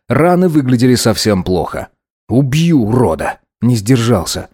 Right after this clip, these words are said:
«Вот только пусть вернется!» «Это все из-за полнолуния?»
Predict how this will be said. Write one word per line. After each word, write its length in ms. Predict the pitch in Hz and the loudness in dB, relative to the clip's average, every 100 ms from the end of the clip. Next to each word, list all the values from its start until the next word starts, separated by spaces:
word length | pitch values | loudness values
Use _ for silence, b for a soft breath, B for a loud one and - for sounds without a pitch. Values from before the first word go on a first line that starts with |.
| _ - | _ -4
«Вот 300 | 127 247 - | -2 -2 -2
только 300 | 277 214 233 | -2 -2 -2
пусть 260 | 254 214 | -2 -2
вернется!» 720 | 190 233 220 190 117 - 76 - _ _ | 0 0 2 2 0 -4 -8 -12 _ _
«Это 200 | 170 190 | 0 0
все 240 | 175 - 226 | -2 0 0
из-за 220 | 202 214 | 0 0
полнолуния?» 800 | 226 208 214 233 262 214 117 | 0 2 2 4 4 4 2